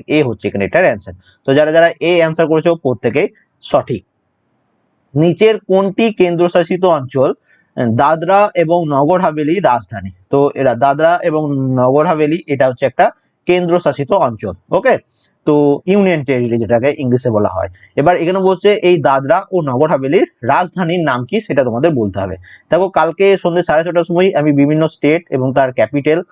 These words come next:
এবং সেখানকার মুখ্যমন্ত্রী এবং গভর্নর বর্তমানে কে রয়েছেন, এটার ভিডিও আমি বানাবো সন্ধ্যে সাড়ে ছটার সময়, কালকে অ্যাটেন্ড করে নেবে, সেখানে এগুলো আমি পুরোটা কমপ্লিট করে দেবো। ওকে, তো এখন এটা দেখে নাও, এটা অ্যান্সার হচ্ছে সিলভাসা। সিলভাসা হচ্ছে দাদরা ও নগর হাভেলির ক্যাপিটাল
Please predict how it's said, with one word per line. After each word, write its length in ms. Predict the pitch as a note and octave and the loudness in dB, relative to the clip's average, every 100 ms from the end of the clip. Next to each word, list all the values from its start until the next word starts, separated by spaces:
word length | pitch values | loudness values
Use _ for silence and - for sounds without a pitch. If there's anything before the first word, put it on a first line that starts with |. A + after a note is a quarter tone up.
| _ _ _ | _ _ _
এবং 380 | B2+ C3 C3 C3 | 0 2 0 -2
সেখানকার 420 | C#3 C3+ C3+ C3 | -2 0 0 -2
মুখ্যমন্ত্রী 680 | C3+ - C#3+ C#3 C#3 C#3+ C#3 | -4 -6 -2 -2 0 2 2
এবং 240 | C3+ C3+ | 2 0
গভর্নর 380 | A#2+ C3 C#3+ D3 | 2 2 0 0
বর্তমানে 440 | C3 B2+ C3+ C3+ | 0 -2 -4 -4
কে 140 | - C3+ | -2 0
রয়েছেন, 300 | B2 B2 C#3 | 0 0 -2
এটার 240 | C3 C3+ | 0 -2
ভিডিও 260 | B2+ B2 C3+ | -2 -2 0
আমি 120 | C3 | 0
বানাবো 380 | A#2+ A#2 A#2+ D#3 | -4 -2 0 -2
সন্ধ্যে 280 | - B2+ B2 | -2 -4 -2
সাড়ে 180 | B2+ | -2
ছটার 220 | C3 C3 B2+ | 0 -2 -2
সময়, 180 | C#3+ | -4
কালকে 300 | D3 B2 B2 B2+ | -4 -4 -2 -2
অ্যাটেন্ড 260 | B2+ B2 | -2 0
করে 140 | B2+ B2 | 0 0
নেবে, 240 | B2+ G3+ | 0 -2
সেখানে 340 | - C3 C#3+ | -4 -4 -2
এগুলো 160 | B2+ B2+ | 0 -2
আমি 120 | B2 | -2
পুরোটা 320 | A#2 A2+ C3 G#3+ _ _ _ | -2 -2 0 -2 _ _ _
কমপ্লিট 340 | F#3+ F3 D#3+ | -2 -2 -6
করে 180 | C#3+ C3 | -2 -2
দেবো। 200 | A2 G2+ - - | -2 -4 -6 -4
ওকে, 200 | F3 A#3 - _ - | 0 0 -2 _ -4
তো 60 | |
এখন 320 | C3+ C#3 E3 D#3 | -2 0 0 -2
এটা 180 | D3 | 0
দেখে 200 | D3 C#3+ | 0 0
নাও, 120 | D#3 A3 | -2 -4
এটা 140 | D3 D3 | -2 0
অ্যান্সার 280 | B2 B2 | 0 -2
হচ্ছে 220 | A#2+ G#3 - | 0 0 -2
সিলভাসা। 600 | - G3+ D#3 A#2+ - D#2+ | -2 0 0 0 -4 -4
সিলভাসা 500 | - E3+ E3+ D#3 D#3+ | 0 2 2 2 -2
হচ্ছে 240 | C#3 F#3 | 0 -2
দাদরা 460 | D#3 B2+ A#2+ C3+ - _ _ - | 0 0 0 0 -2 _ _ -4
ও 100 | D3+ | -2
নগর 300 | C3+ A#2 C3+ | 0 0 0
হাভেলির 380 | B2 A#2+ D#3 E4+ - _ _ | 0 2 0 0 -6 _ _
ক্যাপিটাল 400 | F#3 F3+ E3+ G3 | -4 -2 0 -2